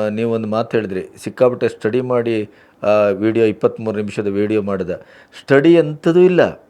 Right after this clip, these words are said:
ಆ ತಿಮರೋಡಿ ಮತ್ತು ಮಟ್ಟಣ್ಣ ಹೇಳಿದ್ದು, ಅದರ ಜೊತೆಗೆ ಒಂದು ಹತ್ತಾರು ವಿಡಿಯೋವನ್ನು ನೋಡಿದ್ದು,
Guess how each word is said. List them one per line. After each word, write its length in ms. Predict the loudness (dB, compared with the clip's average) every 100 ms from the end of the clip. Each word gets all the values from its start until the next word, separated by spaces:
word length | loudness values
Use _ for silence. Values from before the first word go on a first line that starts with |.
| _ _ _ _ _ 0
ಆ 160 | 2
ತಿಮರೋಡಿ 560 | 2 -2 2 4 4 2
ಮತ್ತು 280 | -2 -2 -2
ಮಟ್ಟಣ್ಣ 400 | -2 -2 -2 0
ಹೇಳಿದ್ದು, 640 | 2 0 0 -4 -6 -8 _ _ -2
ಅದರ 180 | 2 4
ಜೊತೆಗೆ 360 | 4 2 2
ಒಂದು 180 | 0 0
ಹತ್ತಾರು 760 | 0 2 2 4 4 2 2 0
ವಿಡಿಯೋವನ್ನು 580 | 0 2 4 2 2
ನೋಡಿದ್ದು, 720 | -2 -4 -6 -6 -8 -8 _